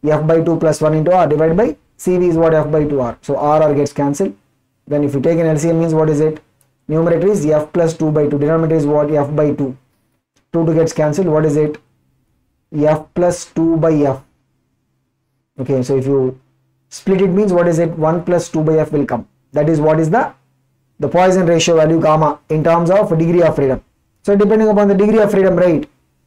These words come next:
In fact, we can look at this formula, this relation gamma is equal to what? One plus two by F. Sometimes we may expect questions straight on this relation itself. Okay. But remember one thing in mind, these two relations, right? What are the two relations?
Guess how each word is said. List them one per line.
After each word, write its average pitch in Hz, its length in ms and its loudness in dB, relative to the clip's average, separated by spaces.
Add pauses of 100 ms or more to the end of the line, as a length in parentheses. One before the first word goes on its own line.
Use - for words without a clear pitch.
In 165 120 -2
fact, 196 200 2
we 185 80 2
can 180 200 0
look 190 140 0
at 214 120 2
this 196 180 2
formula, 180 380 2
this 165 140 0
relation 175 380 2
gamma 185 260 2
is 190 160 2
equal 196 220 2
to 190 80 2
what? 180 340 2 (420)
One 202 220 0
plus 202 180 2
two 185 140 0
by 165 120 2
F. - 400 -4 (400)
Sometimes 190 440 0
we 190 80 2
may 185 120 0
expect 196 300 -2
questions 202 400 0
straight 196 300 0
on 190 140 2
this 180 140 0
relation 175 340 0
itself. 135 460 -6 (560)
Okay. 143 320 -2 (420)
But 165 220 0
remember 208 340 2
one 196 140 2
thing 208 160 0
in 202 100 2
mind, 262 320 0 (380)
these 208 340 2
two 226 140 2
relations, 196 420 2
right? 175 200 2
What 180 160 2
are 196 40 2
the 208 60 2
two 202 120 2
relations? 202 580 0